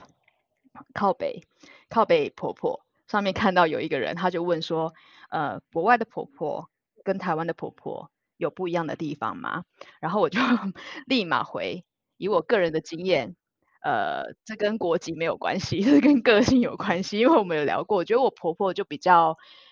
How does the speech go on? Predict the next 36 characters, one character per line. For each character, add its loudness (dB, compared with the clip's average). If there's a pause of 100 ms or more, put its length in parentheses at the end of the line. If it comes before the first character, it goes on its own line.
不 -6
像 4
一 -6
般 2 (340)
大 8
部 0
分 0
人 -6
对 0
西 -6
方 -2
婆 -10
婆 -10
的 -12
印 -8
象， -4
因 -6
为 -8
大 4
部 -4
分 -4
人 -6
对 -4
西 -8
方 -8
婆 -4
婆 -6
的 -6
印 -8
象 -6
就 -6
是 -2 (300)
比 -8
较 4
独 -8
立。 -6